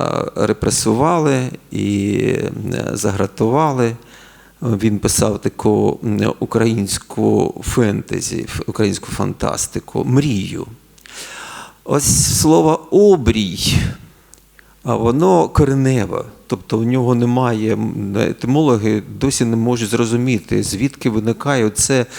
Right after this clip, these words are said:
е, дивовижне слово «обрій». Ну, е, деякі фахівці вважають, що воно походить від іншого слова, яке також використовували в Україні, «обмрій».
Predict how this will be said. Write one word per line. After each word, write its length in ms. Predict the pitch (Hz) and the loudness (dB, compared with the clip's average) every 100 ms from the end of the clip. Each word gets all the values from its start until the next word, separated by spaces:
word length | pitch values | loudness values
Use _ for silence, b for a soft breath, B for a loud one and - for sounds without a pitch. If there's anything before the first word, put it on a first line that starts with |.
| B B - | B B -14
е, 100 | - 127 113 113 - - | -4 0 0 0 -2 -8
дивовижне 720 | 113 143 160 139 127 - - | -8 0 2 4 2 0 -4
слово 440 | 92 - 107 104 - - | -4 -2 0 0 -4 0
«обрій». 840 | 135 101 90 95 92 - - - - B B B B B B - | 2 2 0 -2 -4 -6 -8 -8 -12 B B B B B B -4
Ну, 460 | 127 151 156 147 - 139 131 | 2 4 4 4 2 0 2
е, 280 | 127 123 | 2 2
деякі 640 | 127 190 208 - 160 151 143 - | 2 2 2 0 2 4 6 4
фахівці 520 | 135 139 127 - 196 | 2 0 -2 0 0
вважають, 600 | 151 135 131 170 160 139 | 2 0 2 2 4 2
що 200 | - 139 | 2 0
воно 220 | 120 151 | 2 0
походить 720 | 156 123 - 160 139 123 - - | 0 -2 0 0 0 -2 -4 0
від 720 | 127 113 113 135 - - 120 - | 0 0 0 -2 -2 2 2 2
іншого 420 | - 156 120 117 110 | -2 -2 0 2 2
слова, 280 | 202 185 | 4 6
яке 200 | 143 - | 4 2
також 380 | 131 139 156 131 | 0 2 0 0
використовували 880 | 127 - 131 123 - 127 107 107 107 | -2 2 0 0 0 2 4 4 2
в 160 | 107 113 | 0 -4
Україні, 560 | - 127 165 170 147 B B B - | 0 0 2 0 -2 B B B 2
«обмрій». 1080 | 170 131 143 135 127 123 113 95 - - | 4 6 4 4 4 4 2 0 -6 -8